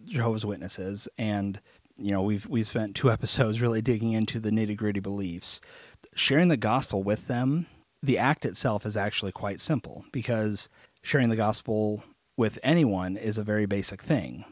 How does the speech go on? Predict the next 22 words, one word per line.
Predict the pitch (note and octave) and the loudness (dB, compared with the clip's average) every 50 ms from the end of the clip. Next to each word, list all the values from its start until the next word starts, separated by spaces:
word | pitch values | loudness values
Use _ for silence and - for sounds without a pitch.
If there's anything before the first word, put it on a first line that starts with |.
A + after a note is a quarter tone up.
| - _ _ _ _ | -20 _ _ _ _
There's | - A#2+ A2+ A2 | 0 0 2 2
a, | A2 A2 A2 G#2+ - - | 0 -2 -4 -4 -4 -2
a | A2+ G#2+ | -2 2
lot | A2 G#2 G2+ G#2+ G#2 | 4 4 2 2 0
of | G2 G#2+ G#2+ A2+ | -2 -4 -4 -4
kind | - - A#2 G#2+ | -2 -2 0 0
of | G2+ G#2 | -2 -2
follow-up | - - D#3 E3+ D#3+ B2 G#2+ | 0 4 4 6 6 4 2
questions | - - G#2+ G2+ - - G#2+ G#2+ G#2+ A2 | -2 -4 -4 -4 -2 -2 -2 -2 -2 -2
that | A2 G2+ | -4 -4
might | G2+ G#2+ G#2 G2+ G2+ G2+ | -2 -2 0 -2 -2 -4
kind | - - A2+ G2+ | -4 -4 -4 -4
of | F#2+ G2+ | -2 0
rattle | A2 A#2 B2 A#2+ G#2+ F#2+ E2+ | 2 4 4 4 2 0 -2
us, | E2+ F#2 - - | -4 -6 -6 -6
but | - A2 G2+ G2 - | -4 -4 -4 -4 -4
at | - - | -6 -6
the | A#2 A#2 G2 | -4 0 2
end | B2 D3 | 4 4
of | D#3+ C#3+ | 4 2
the | B2 | 2
day, | A2 A#2+ B2 A2 F2+ D#2+ D#2 - | 0 0 0 0 -2 -4 -8 -10